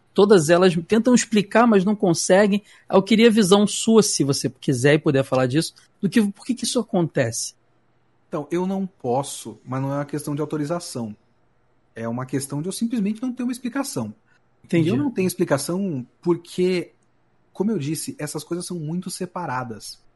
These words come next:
Speaker 1: Uhum.
Speaker 2: É, a gente recebe a instrução das revistas numa tabela que diz,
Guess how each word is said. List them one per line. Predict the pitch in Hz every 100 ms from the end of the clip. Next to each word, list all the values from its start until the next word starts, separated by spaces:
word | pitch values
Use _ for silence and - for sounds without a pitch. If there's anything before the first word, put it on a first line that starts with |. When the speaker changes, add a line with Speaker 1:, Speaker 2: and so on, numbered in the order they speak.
| _
Speaker 1:
Uhum. | - 160 123 127 139
Speaker 2:
É, | 113 110 110 107 107 107 104 104 _
a | 127
gente | 120 120 143 170 170 - 180 175 147
recebe | 147 143 - - 143 147 143 143 143 143
a | 131
instrução | 131 135 - 127 - - 131 147 131
das | 117 107
revistas | 110 104 143 143 113 104 - _ _ _ -
numa | 123 131
tabela | 131 123 117 139 135
que | 117 135
diz, | 117 123 - - -